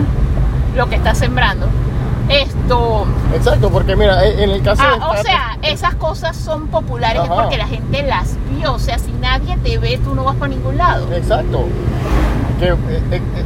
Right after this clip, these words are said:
Speaker 2: exacto, que es-, esa es la vena. O sea, todo el mundo piensa que Marvel le va a dejar seco, eh, que, que, digo, que Disney va a dejar como una vaca seca tanto a Marvel y a Star Wars. Pero al final, si tú has demostrado que tú puedes generar contenido de la calidad de Mandalorian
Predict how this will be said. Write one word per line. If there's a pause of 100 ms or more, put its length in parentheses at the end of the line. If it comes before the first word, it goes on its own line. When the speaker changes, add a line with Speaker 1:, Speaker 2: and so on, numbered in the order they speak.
Speaker 2:
exacto,
que
es-,
esa
es
la
vena.
O
sea,
todo
el
mundo
piensa
que
Marvel
le
va
a
dejar
seco, (160)
eh,
que,
que, (220)
digo,
que
Disney
va
a
dejar (180)
como
una
vaca
seca
tanto
a
Marvel
y
a
Star
Wars. (560)
Pero
al
final,
si
tú
has
demostrado
que
tú
puedes
generar
contenido
de
la
calidad
de
Mandalorian